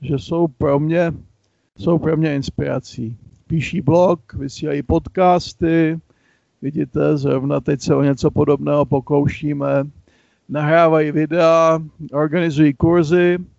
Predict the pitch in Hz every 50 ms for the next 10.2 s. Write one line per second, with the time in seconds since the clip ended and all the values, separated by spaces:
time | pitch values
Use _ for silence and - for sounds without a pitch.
0 | _ _ _ _ _ _ _ _ - 147 143 139 135 131 - _ _ - 139 135
1 | 135 135 135 127 117 - 156 160 170 180 180 185 175 139 - - 175 160 156 175
2 | 180 180 185 175 - - 170 170 170 165 175 175 _ _ _ _ _ _ _ _
3 | _ _ _ - 127 147 147 147 160 - - - - 151 151 156 165 165 175 170
4 | - - 185 180 180 175 165 - - 147 131 - - 151 156 156 160 165 - -
5 | - _ _ - - 147 - - - 165 160 165 175 170 160 - 180 180 180 180
6 | 185 - - 170 151 - - 185 170 147 151 165 165 160 - - - - - 156
7 | 151 147 147 151 151 151 147 - _ _ _ _ _ _ _ _ _ - - 139
8 | - - - 156 151 160 147 - 180 160 - - 139 - 156 151 147 123 - 156
9 | 156 151 147 139 135 139 127 - - 131 120 120 - - 170 151 139 135 - -
10 | 151 156 160 170